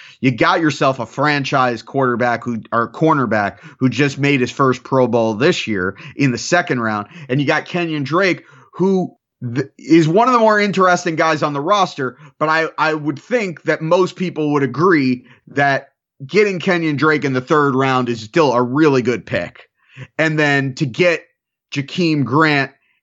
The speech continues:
in, in the fourth or fifth round, whatever it was, to get any kind of difference maker in that, in that round, that's, that's a great pick as well. So that was a great draft. But his two thousand seventeen draft was horrific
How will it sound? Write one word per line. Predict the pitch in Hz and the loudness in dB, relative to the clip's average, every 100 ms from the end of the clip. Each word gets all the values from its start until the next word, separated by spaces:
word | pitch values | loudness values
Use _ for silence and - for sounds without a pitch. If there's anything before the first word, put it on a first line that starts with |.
| _ | _
in, | 131 131 127 123 123 120 - - | -2 0 0 0 -2 -6 -8 -2
in | 143 | 0
the | 127 | 0
fourth | 120 151 160 160 | -2 0 2 2
or | 139 | 0
fifth | 123 165 151 | 0 0 0
round, | 139 147 143 131 | 0 2 2 2
whatever | 131 143 123 123 117 | 2 2 0 -2 -2
it | |
was, | 113 143 123 113 - _ _ _ | 0 2 2 0 -6 _ _ _
to | - | -4
get | 143 214 | 0 0
any | 180 214 | 0 -2
kind | 170 175 147 | 0 -2 -2
of | |
difference | 131 170 147 123 | -4 -4 -4 -6
maker | 127 120 117 | -4 -4 -4
in | 120 | -4
that, | 123 139 104 - | -2 -4 -6 -8
in | 127 | -4
that | 127 135 117 | -2 -2 -2
round, | 135 139 120 110 | -2 0 -2 -2
that's, | 139 139 | -2 -2
that's | - 139 135 | -6 -6 -4
a | 117 | -6
great | 113 120 - | -6 -6 -6
pick | 127 113 | -8 -6
as | 101 | -8
well. | 113 127 104 | -2 0 0
So | - | -4
that | 123 202 196 | 0 0 2
was | 170 | 0
a | 143 | 0
great | 107 143 139 | -2 -2 -2
draft. | 117 104 73 - _ _ - | -4 -4 -6 -10 _ _ -2
But | 147 | -2
his | 139 | 2
two | 294 330 | 2 4
thousand | 269 185 143 | 4 2 0
seventeen | 135 214 185 151 139 262 302 | -2 -2 -2 -4 -8 -8 -8
draft | 170 110 98 82 - - _ _ | -8 -4 -4 -4 -8 -20 _ _
was | 143 139 | -4 0
horrific | 139 165 247 - - | 0 2 0 0 -16